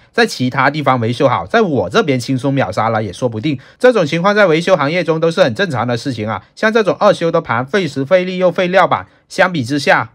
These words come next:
我还是更喜欢一修的。这是一个海康威视的盘，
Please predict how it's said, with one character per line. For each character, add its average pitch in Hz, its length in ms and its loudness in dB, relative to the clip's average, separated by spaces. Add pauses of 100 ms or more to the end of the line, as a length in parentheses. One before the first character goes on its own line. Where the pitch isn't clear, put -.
我 123 80 -4
还 120 140 2
是 175 160 -4
更 196 160 -2
喜 170 160 -10
欢 113 200 -2
一 127 160 -6
修 127 260 -2
的。 104 160 -4 (160)
这 208 120 -4
是 208 160 -4
一 185 40 -8
个 196 260 4
海 98 220 -8
康 165 240 -2
威 170 120 4
视 214 220 0
的 123 100 4
盘， 104 320 -6